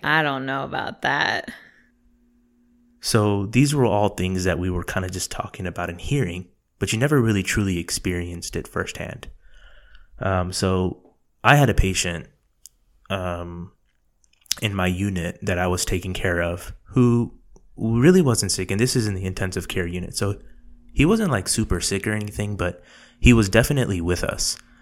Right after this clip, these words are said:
Speaker 2: And we were working with him, um, and probably the next morning or, like, a day or two later, he was gonna be discharged or he was gonna be transferred out of the I C U.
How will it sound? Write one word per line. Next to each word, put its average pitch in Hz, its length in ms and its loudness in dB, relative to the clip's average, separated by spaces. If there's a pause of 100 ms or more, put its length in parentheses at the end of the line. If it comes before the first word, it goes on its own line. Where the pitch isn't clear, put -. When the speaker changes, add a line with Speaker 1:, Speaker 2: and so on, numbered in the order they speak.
(220)
Speaker 2:
And 95 600 2
we 131 460 6
were 113 260 2
working 107 400 2
with 101 180 0
him, 95 460 0 (560)
um, 92 300 -2
and 101 240 0
probably 131 480 6
the 101 100 2
next 95 320 2
morning 98 340 2
or, 95 140 0
like, 92 180 -4
a 95 60 0
day 98 260 4
or 101 60 2
two 98 220 0
later, 90 320 2
he 107 140 0
was 98 140 0
gonna 92 200 -6
be 87 140 -10
discharged 90 840 -2
or 92 200 0
he 110 120 0
was 95 140 4
gonna 98 180 0
be 92 160 -2
transferred 92 600 -2
out 95 280 4
of 92 80 -2
the 90 160 -2
I 90 80 -2
C - 200 -2
U. 87 340 -4